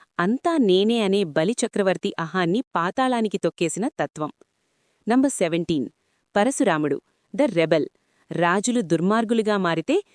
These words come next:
గొడ్డలి పట్టి వేటవాడిన ఆవేశం. ధర్మం కోసం యుద్ధం తప్పు కాదు అని నిరూపించిన రెబెల్ స్టార్. నంబర్ ఎయిటీన్, వ్యాస మహర్షి, ది ఎడిటర్.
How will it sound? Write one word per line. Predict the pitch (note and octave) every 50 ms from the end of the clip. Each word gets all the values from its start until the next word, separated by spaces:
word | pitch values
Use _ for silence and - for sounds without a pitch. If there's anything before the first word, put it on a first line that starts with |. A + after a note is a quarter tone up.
| _ _ _ D#3+
గొడ్డలి | C#3+ F#3+ F#3 F#3+ G3 D4 D4+ D#4
పట్టి | - A#3+ A3 - C4 B3
వేటవాడిన | F3+ E3+ E3+ F#3+ F#3+ A3+ G3+ G3 F3+ F3 F#3 A#3 C#4 - _ -
ఆవేశం. | D#3 E3 E3+ F3+ E3 D3+ - D3+ - - _ _ _ _ _ _ _ _ -
ధర్మం | C3+ C3+ D#3+ E3 F#3 G#3+ A#3+ A#3+
కోసం | A3 - G3 E3+ - B3 C#4
యుద్ధం | C4 F3+ D#3+ E3 D#3 D#3+ - B3+ B3+
తప్పు | A#3+ - F3+ D#3+ - - C#4
కాదు | - A#3+ G3 F3 D#3 D3+ - _
అని | F3+ F#3+ F#3
నిరూపించిన | F3 D#3 E3 G3 G#3+ F#3+ G3+ F3+ E3 - F#3+ C#4
రెబెల్ | C#4 F#3+ D#3 D#3+ D#3+ G3 A3 G3+
స్టార్. | - - - D3+ C3 - - _ _ _ _ _ _ _ _ _ _ _ -
నంబర్ | G#3 A#3 A#3+ C4 - - -
ఎయిటీన్, | F3+ F#3 F3 - F#3 D#3 C3 - - - _ _ _ _ _ _ -
వ్యాస | D#3 E3 F3+ F3+ G#3 B3 - C#4
మహర్షి, | A3 F3 D3+ E3 D3 - - - C3 F#2 - _ _ _ _ _ -
ది | G3+ D4 - - -
ఎడిటర్. | E3+ E3+ G3 A3+ - F3 C3 -